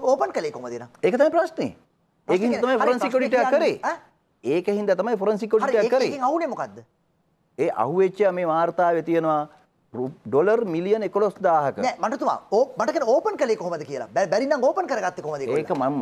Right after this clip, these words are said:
Speaker 2: මට දැන් මතක නෑ සම්පූර්ණ ක්‍රියාවලිය. චමු ඉතින් මම ගොඩක් දැන් දෙදහස් දහනමේ පරීක්ෂණයක්නේ. අ, කි-, ශ්‍රී ලංකා ක්‍රිකට් ඩොට්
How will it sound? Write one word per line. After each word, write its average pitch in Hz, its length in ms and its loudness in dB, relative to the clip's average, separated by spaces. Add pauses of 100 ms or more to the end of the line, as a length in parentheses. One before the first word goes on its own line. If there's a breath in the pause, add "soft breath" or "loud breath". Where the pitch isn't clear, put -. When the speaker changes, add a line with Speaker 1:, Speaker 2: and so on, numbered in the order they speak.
Speaker 2:
මට 104 160 -4
දැන් 110 140 -2
මතක 104 240 -2
නෑ 131 180 2
සම්පූර්ණ 123 440 -2
ක්‍රියාවලිය. 147 480 2
චමු 147 180 -2
ඉතින් 120 120 0
මම 113 120 -4
ගොඩක් 104 220 0 (240)
දැන් 95 240 -6 (120)
දෙදහස් 104 360 0 (140)
දහනමේ 117 420 -2
පරීක්ෂණයක්නේ. 156 720 -2 (840)
අ, 110 140 -2 (600)
කි-, 135 280 -6 (180)
ශ්‍රී 135 220 -4
ලංකා 156 380 2
ක්‍රිකට් 143 420 -4
ඩොට් 156 220 2